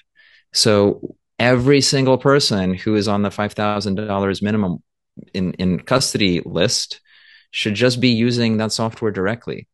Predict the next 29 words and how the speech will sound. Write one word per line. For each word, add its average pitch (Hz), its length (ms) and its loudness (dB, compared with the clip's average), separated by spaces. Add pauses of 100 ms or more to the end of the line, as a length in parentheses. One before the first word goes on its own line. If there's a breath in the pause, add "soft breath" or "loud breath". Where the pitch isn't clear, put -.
(460 soft breath)
you 113 100 0
know, 87 240 4
and, 104 280 2
and 101 180 2
at 101 180 -2
the 110 80 -2
time 110 280 2
you 104 100 2
started 98 320 -2
having, 92 540 -2 (960)
um, - 420 -4 (140)
<clears throat> - 160 -6
freemium 123 800 4
models 95 600 4
for, 90 520 2
for 95 80 -2
websites, 92 520 0
things 101 260 -2
like, 87 340 -4 (540 soft breath)
um, 85 220 -2
you 92 80 0
know, 90 100 4
the 90 80 0
F-, - 240 -10
Flickr 127 600 2
and 107 100 2
so 104 220 2
on, 101 300 2
where 85 340 -2